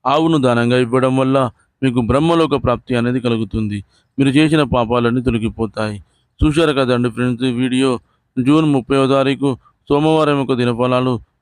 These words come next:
తులారాశి వ్యక్తులకు ఏ విధంగా ఉండబోతున్నాయో. ఈ వీడియో కనుక మీకు నచ్చినట్లయితే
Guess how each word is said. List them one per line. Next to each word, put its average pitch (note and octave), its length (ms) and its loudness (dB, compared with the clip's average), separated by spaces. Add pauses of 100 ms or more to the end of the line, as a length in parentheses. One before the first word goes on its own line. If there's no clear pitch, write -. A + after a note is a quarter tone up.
(100)
తులారాశి C#3 440 2
వ్యక్తులకు A#2+ 460 -2
ఏ A#2 60 0
విధంగా A#2+ 420 -2
ఉండబోతున్నాయో. B2 760 0 (500)
ఈ D3 80 4 (100)
వీడియో D#3 260 2
కనుక C#3+ 280 0
మీకు B2 220 -2
నచ్చినట్లయితే B2 680 -4